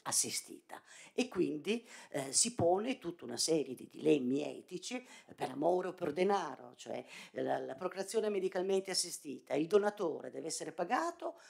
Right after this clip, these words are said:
o non, eh, lo deve fare per così dire liberamente?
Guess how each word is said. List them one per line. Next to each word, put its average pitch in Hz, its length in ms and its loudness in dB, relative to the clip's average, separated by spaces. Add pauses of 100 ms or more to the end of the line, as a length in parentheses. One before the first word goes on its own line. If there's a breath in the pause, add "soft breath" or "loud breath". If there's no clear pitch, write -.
(160 loud breath)
o 170 360 6
non, 160 460 0 (380 loud breath)
eh, 143 220 0
lo 147 60 -2
deve 170 240 2
fare 151 380 0
per 147 160 -10
così 147 320 -8
dire 139 460 2
liberamente? 131 800 -6